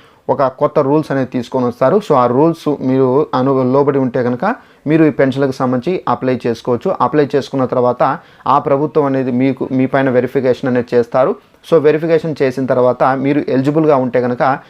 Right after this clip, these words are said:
మీకు పెన్షన్లకు సంబంధించిన అమౌంట్ అనేది డైరెక్ట్గా మీకు ఇవ్వడం అయితే జరుగుతుందండి. అలాగే మనకు పెన్షన్దారులకు సంబంధించి మనకేంటంటే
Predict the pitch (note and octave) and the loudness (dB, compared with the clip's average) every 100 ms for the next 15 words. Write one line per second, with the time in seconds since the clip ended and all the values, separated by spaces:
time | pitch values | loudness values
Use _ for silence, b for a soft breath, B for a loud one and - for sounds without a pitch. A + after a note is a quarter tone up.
0 | B - D#3+ D3 C#3 C#3 C#3 D#3 D#3 C#3 | B -2 0 2 2 0 0 0 0 -2
1 | C#3+ C3+ B2 - - C3 C3 A#2+ B2 F3+ | -2 -2 -2 -6 -2 0 0 -2 -2 -2
2 | C3+ A#2+ A#2 B2+ B2+ B2 B2 B2+ D3 - | -2 0 0 0 0 -2 -2 -2 -2 -2
3 | B2 A#2 A#2 C3+ A#2 A#2 A2+ A#2 A2+ C3 | 0 0 0 -2 -2 -2 -2 -4 0 0
4 | A#3+ B B B E3+ F3 E3 D#3 E3 D3+ | -2 B B B 0 0 -2 -2 0 0
5 | D3+ C3+ C#3 D#3+ D3 C#3+ C3 C#3 C3 B2 | 0 -2 0 0 2 0 -2 -4 -2 -2
6 | C#3+ C#3 A#2+ B2+ B2 C3+ C3 B2+ C3 E3 | -2 -2 -2 -4 -2 -2 0 2 0 0